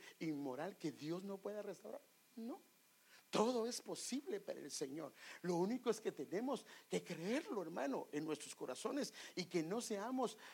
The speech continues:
portadores de malas noticias. Estos anuncian el gobierno del Señor, la soberanía del Señor, que el Señor es el que gobierna sobre todo. Estos siervos ven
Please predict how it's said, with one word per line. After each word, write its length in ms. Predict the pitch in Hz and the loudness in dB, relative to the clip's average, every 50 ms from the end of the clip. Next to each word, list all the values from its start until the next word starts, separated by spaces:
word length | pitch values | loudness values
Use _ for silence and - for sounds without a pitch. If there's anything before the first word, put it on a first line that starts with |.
| - - | -6 0
portadores 840 | 175 180 175 165 - - 165 143 151 156 185 247 302 277 233 196 | 2 2 4 4 4 2 2 4 6 6 6 6 6 6 4 4
de 240 | 165 156 135 127 113 - - - - | 2 2 0 0 -2 -4 -10 -12 -6
malas 500 | - 170 175 180 180 208 247 247 233 214 | -2 0 2 6 8 8 10 10 8 6
noticias. 720 | 190 180 - - 277 - - - 262 196 - - - - - - - - - - - - - - - - - - - - _ _ _ - - | 4 0 -2 -2 -2 0 0 0 0 0 -2 -4 -6 -8 -12 -18 -20 -20 -20 -20 -20 -20 -20 -20 -20 -20 -20 -20 -20 -20 _ _ _ -4 4
Estos 320 | - 220 214 220 240 196 202 | 8 8 8 8 6 6 6
anuncian 480 | 180 147 165 196 240 226 - 220 190 | 6 6 6 4 4 6 6 6 6
el 140 | 160 151 139 | 6 2 2
gobierno 460 | 135 139 135 143 175 202 202 226 220 | 0 0 2 4 4 4 4 4 2
del 120 | 190 170 - | 0 0 0
Señor, 460 | - 147 131 127 151 190 240 220 160 - - - - - | -2 -4 -4 -2 0 0 0 0 0 -2 -8 -8 -6 0
la 160 | - 185 - - | 2 2 4 4
soberanía 800 | - - 202 180 151 160 160 139 139 147 156 185 233 254 240 220 | 4 4 4 4 4 4 2 2 2 2 4 6 6 6 6 4
del 200 | 175 165 151 135 | 2 0 0 0
Señor, 480 | - - 147 139 156 185 220 196 156 | 0 0 0 0 2 2 2 2 2
que 80 | - 175 | 0 -2
el 100 | 156 139 | -2 0
Señor 500 | - - 165 156 160 165 185 220 269 269 | 0 2 2 2 2 4 4 6 6 6
es 160 | 233 - - | 6 6 6
el 120 | 185 160 | 4 2
que 100 | - 170 | 2 -2
gobierna 640 | 151 139 143 135 143 160 196 208 214 220 202 - - - - - - | 0 0 -2 0 2 2 2 4 6 6 6 6 4 0 -10 -8 -4
sobre 360 | - - 196 165 143 156 147 | 2 4 4 6 6 4 2
todo. 320 | - - 214 262 220 190 | 6 8 8 10 10 8
Estos 260 | 190 190 - 254 208 - | 6 6 6 4 2 2
siervos 500 | - 208 214 240 240 214 240 214 - - - - - - | 4 4 6 6 6 6 4 4 4 2 -6 -10 -10 -10
ven 440 | - - 147 - 233 254 262 240 - | -2 4 8 8 8 8 8 2 0